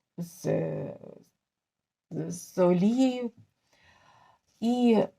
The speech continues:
дуже виходить смачно. Салатик такий.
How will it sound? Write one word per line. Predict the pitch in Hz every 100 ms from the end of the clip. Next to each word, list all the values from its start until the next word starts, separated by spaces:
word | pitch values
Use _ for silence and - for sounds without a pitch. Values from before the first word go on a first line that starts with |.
| _ _ _
дуже | 170 180 208 190 180
виходить | 165 - 170 160 -
смачно. | - 170 170 - - 185 - _ _ _ _ _ _ _ _ _ _ _ _ _ _
Салатик | 196 170 165 170 _
такий. | - 196 - 180